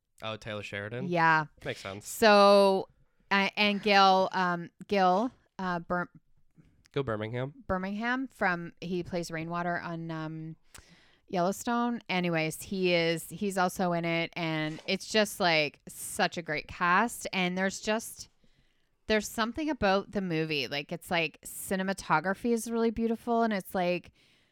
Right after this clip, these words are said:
Speaker 2: it got a pace to it that is pretty cool. And the brothers, it's Chris Pine and Aaron Paul.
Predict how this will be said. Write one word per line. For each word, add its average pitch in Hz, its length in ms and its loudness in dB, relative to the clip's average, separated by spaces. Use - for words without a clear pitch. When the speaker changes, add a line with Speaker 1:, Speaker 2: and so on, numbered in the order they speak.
Speaker 2:
it 196 80 -2
got 208 200 6
a 214 40 4
pace - 540 -6
to 285 180 -2
it 311 180 -2
that 185 360 0
is 170 240 -4
pretty 180 260 -6
cool. 170 260 2
And 165 120 -2
the 160 60 -4
brothers, 202 600 2
it's 190 120 -12
Chris - 260 -10
Pine 170 500 -6
and 160 400 -8
Aaron 165 560 -6
Paul. 170 600 -12